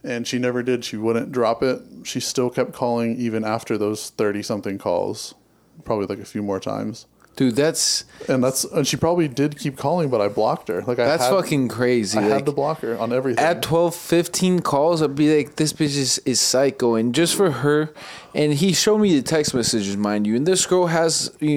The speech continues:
Speaker 2: know,
Speaker 1: We
Speaker 2: it's
Speaker 1: might,
Speaker 2: like,
Speaker 1: uh,
Speaker 2: "Hey."
Speaker 1: we might post these on a Gentleman
Speaker 2: Yeah,
Speaker 1: and His
Speaker 2: yeah.
Speaker 1: Color.
Speaker 2: We'll, we, we might see the next post advertising for this episode.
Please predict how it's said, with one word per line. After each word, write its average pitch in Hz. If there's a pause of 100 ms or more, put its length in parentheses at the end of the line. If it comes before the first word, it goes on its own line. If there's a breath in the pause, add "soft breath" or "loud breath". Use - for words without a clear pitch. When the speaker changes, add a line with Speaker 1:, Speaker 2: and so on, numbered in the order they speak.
(140)
Speaker 2:
know, -
Speaker 1:
We 139
Speaker 2:
it's -
Speaker 1:
might, 131
Speaker 2:
like, -
Speaker 1:
uh, 151
Speaker 2:
"Hey." 135
Speaker 1:
we -
might 160
post 131
these 120
on 117
a 117
Gentleman 120
Speaker 2:
Yeah, 220
Speaker 1:
and 202
His 190
Speaker 2:
yeah. 165
Speaker 1:
Color. 233
Speaker 2:
We'll, 320
we, 359
we -
might 311
see 214
the 180
next 165
post 151
advertising 139
for 143
this 135
episode. 143